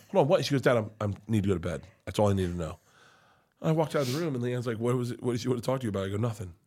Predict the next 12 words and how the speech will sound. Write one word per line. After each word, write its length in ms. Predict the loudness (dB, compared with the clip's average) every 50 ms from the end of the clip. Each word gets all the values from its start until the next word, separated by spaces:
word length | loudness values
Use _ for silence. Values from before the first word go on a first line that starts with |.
| _
nothing." 300 | -8 -8 -8 -8 -10 -14 -14 _ _ -20 -20 -20 -20 -8
So 140 | -2 0
then 240 | 2 4 4 2 2
what 160 | 2 2 2
ha-, 140 | 2 2 0
what 120 | 2 2 2
happened 220 | 2 2 2 2
is 100 | 0 2
one 200 | 4 4 4 4
night 160 | 4 4 4
I 80 | 4 4
got, 220 | 4 2 0 0